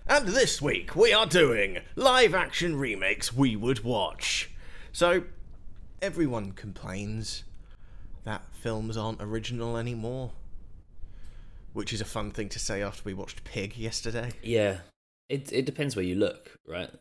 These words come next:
Speaker 2: There's shitloads of stuff. I think we had this conversation recently. There's, there's so much content that is now made just in general that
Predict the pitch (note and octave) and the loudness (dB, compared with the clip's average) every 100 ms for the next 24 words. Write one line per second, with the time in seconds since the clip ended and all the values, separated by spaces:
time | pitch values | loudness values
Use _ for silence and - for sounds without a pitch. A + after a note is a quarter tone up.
0 | _ G2 F#2+ - - - - F2+ D#2+ D#2+ | _ 0 0 -2 -2 0 2 0 -2 -6
1 | D#2 - F#2+ A#2 F#2 F#2 D2 D#2 D#2+ D2 | -6 -4 -2 -2 -2 -4 -6 -6 -8 -6
2 | D#2+ D2+ D#2 D#2+ - - - E2+ E2 - | -8 -8 -4 -6 -6 -12 -6 -4 -4 -8
3 | - _ E2 E2+ - - G#2+ F#2+ F2+ - | -16 _ -10 -10 -6 -2 0 0 -2 -4
4 | - E2 E2+ D#2 - _ - C#2+ - E2 | -4 -4 -4 -8 -10 _ -12 -12 -10 -8
5 | F2 D#2+ D#2 D#2 D#2 D#2 - _ G2 - | -6 -4 -4 -4 -6 -8 -14 _ -10 -8
6 | - D#2 D2 E2 D#2+ C2+ - _ _ _ | -6 -4 -2 -2 -4 -8 -10 _ _ _
7 | _ F2+ D2+ | _ -8 -6